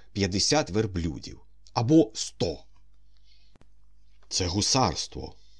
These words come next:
похмуро сказав Олександр Іванович. "Що з ними робити? Вистачить і двох". Казахи з вигуками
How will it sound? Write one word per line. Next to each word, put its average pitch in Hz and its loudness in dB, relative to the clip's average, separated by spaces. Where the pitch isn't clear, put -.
похмуро 190 4
сказав - 2
Олександр 104 -2
Іванович. 80 -4
"Що 107 6
з 85 0
ними 82 2
робити? 90 2
Вистачить 95 4
і 135 4
двох". 69 -8
Казахи 139 2
з 80 -2
вигуками 120 0